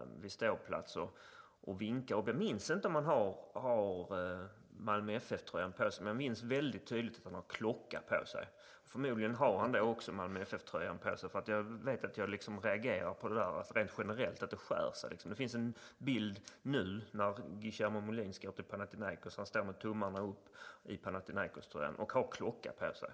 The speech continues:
Det, det, det, det, det är något som skär sig helt enkelt. Och han vinkar upp till oss i alla fall här, Jari Littmanen, på, på, från löparbanan och tittar liksom upp på ståplatsen. Men han ser inte glad ut riktigt. Han ser inte heller sur ut, utan han ser mer ut som,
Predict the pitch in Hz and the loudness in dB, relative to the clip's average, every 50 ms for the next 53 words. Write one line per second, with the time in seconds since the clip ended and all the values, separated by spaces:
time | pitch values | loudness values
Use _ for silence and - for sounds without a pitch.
0 | - - - 104 110 113 120 120 117 - 120 120 113 - - - - - 135 123 | -12 -8 -4 -4 -2 0 0 -2 -2 -2 -4 -4 -4 -4 -6 -10 -12 -10 -8 -8
1 | 110 - - 117 127 127 117 135 127 - - 117 110 - - 123 87 90 - - | -8 -8 -8 -4 -4 2 4 4 4 4 2 -2 -2 2 4 4 4 4 2 -4
2 | - - - - - - - - - - - - _ _ - - - - - 156 | -8 -10 -10 -12 -16 -16 -16 -18 -18 -20 -20 -20 _ _ -20 -20 -6 2 6 8
3 | 147 170 165 139 151 180 208 214 214 - 123 113 123 151 170 147 110 - - - | 10 10 10 10 8 8 8 6 6 8 10 10 12 10 10 8 6 4 -2 -6
4 | 135 - - 151 135 123 107 - 117 107 110 107 - 117 107 117 113 101 104 101 | -8 -2 2 4 4 4 6 6 6 6 6 6 6 4 6 6 6 6 6 4
5 | 101 104 104 110 113 123 113 107 - 107 98 95 98 95 90 - 104 104 101 101 | 4 4 4 4 4 2 0 0 0 0 0 0 0 -2 -2 -2 -2 0 0 0
6 | 101 - - 110 107 104 104 107 104 101 104 107 107 - 120 101 101 95 92 87 | -2 -2 -2 -2 -2 2 2 2 4 6 6 4 6 4 2 2 2 0 0 -2
7 | 90 95 85 - - 110 - - - 143 156 151 - - 110 110 107 104 - - | -4 -6 -6 -4 -6 -6 -6 -4 -4 -6 -6 -4 0 2 2 4 2 0 0 -2
8 | 127 131 156 139 98 - - - 113 - - - 139 117 110 - 107 104 123 123 | -2 0 0 0 -2 -2 -6 -6 -6 -4 0 2 2 2 4 2 0 0 0 0
9 | 123 135 147 147 - 170 180 202 - 175 139 135 165 220 285 247 165 180 226 247 | 0 0 0 0 0 0 0 2 0 -2 -2 0 0 2 4 4 4 4 4 2
10 | 320 208 113 - - - - - - - 98 - 131 131 131 180 180 180 - 156 | 2 0 0 0 -4 -6 -6 -6 -6 -8 -4 -2 -2 0 2 2 0 0 0 -2
11 | 202 262 233 180 - - - - - 349 - 113 95 95 95 95 98 117 - 127 | -2 0 0 -2 -2 -2 -4 -2 0 0 0 0 0 0 0 0 0 0 -2 -2
12 | 127 160 151 156 147 - 170 165 196 226 214 190 180 196 180 147 - - - 143 | -2 0 0 0 0 2 2 2 4 4 2 2 2 2 2 0 0 0 0 0
13 | 147 | 0